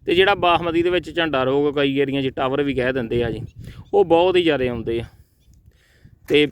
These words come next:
ਮੇਰੇ ਭਰਾ ਜਿੰਨੇ ਵੀ ਬਾਸਮਤੀ ਵਾਲੇ ਆ, ਉਹ ਜ਼ਰੂਰ ਆ ਮਿੱਠਾ ਸੋਡਾ ਜੀ, ਅੱਠ ਸੌ ਕੀ ਗ੍ਰਾਮ ਏਕੜ ਦਾ ਹੈ,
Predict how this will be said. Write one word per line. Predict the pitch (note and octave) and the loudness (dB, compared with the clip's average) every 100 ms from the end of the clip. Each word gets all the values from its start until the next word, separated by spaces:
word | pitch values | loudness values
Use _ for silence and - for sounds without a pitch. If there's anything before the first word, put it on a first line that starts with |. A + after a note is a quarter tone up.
| - | -2
ਮੇਰੇ | E3 F3 F#3 | 0 2 2
ਭਰਾ | G3+ F#3+ E3+ D#3+ | 2 2 4 2
ਜਿੰਨੇ | D#3 D3+ D3+ F3 F3+ | 0 -2 0 0 0
ਵੀ | F3 E3+ E3 - _ _ _ - | 0 -2 -2 -6 _ _ _ -8
ਬਾਸਮਤੀ | B2+ C#3 C3+ C#3 C#3 | 0 0 0 -2 0
ਵਾਲੇ | C#3 C3 C3 | 0 0 0
ਆ, | B2+ - - - - | -4 -10 -12 -12 -4
ਉਹ | G#3+ G#3+ | 0 2
ਜ਼ਰੂਰ | E3+ E3+ F#3 G3 | 4 4 4 2
ਆ | F#3 | 0
ਮਿੱਠਾ | E3 D3+ - D#3+ | -2 -4 -2 -2
ਸੋਡਾ | - C3+ D#3+ E3 | -2 -4 -2 -2
ਜੀ, | D3 - _ - - - - | -4 -12 _ -20 -20 -20 0
ਅੱਠ | D3 D3+ | 2 2
ਸੌ | - E3 | 2 0
ਕੀ | E3 | 2
ਗ੍ਰਾਮ | D#3 C#3 C3 B2+ | 2 0 0 -2
ਏਕੜ | - B2+ | -2 -2
ਦਾ | C3+ | 0
ਹੈ, | C#3 | -2